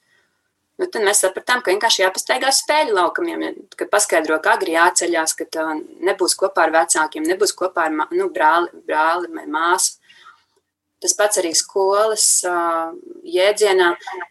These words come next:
Man liekas, ka, ja varētu izvēlēties, tad viņi, mēs par to esam arī runājuši, mēs regulāri pārunājam, kā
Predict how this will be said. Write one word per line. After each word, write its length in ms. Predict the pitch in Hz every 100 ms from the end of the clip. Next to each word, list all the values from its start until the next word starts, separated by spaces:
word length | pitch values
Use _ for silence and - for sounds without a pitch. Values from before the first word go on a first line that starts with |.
| -
Man 100 | 202
liekas, 160 | 214 -
ka, 80 | 190
ja 40 | 202
varētu 360 | 214 175 -
izvēlēties, 640 | 247 226 196 175 175 170 180
tad 120 | 175
viņi, 240 | 202 185 180
mēs 160 | 185 -
par 100 | 339
to 120 | -
esam 260 | 170 - 320
arī 140 | 156 330
runājuši, 420 | 240 311 294 -
mēs 160 | 165 -
regulāri 360 | 185 175 - -
pārunājam, 440 | 175 196 247 262 -
kā 160 | -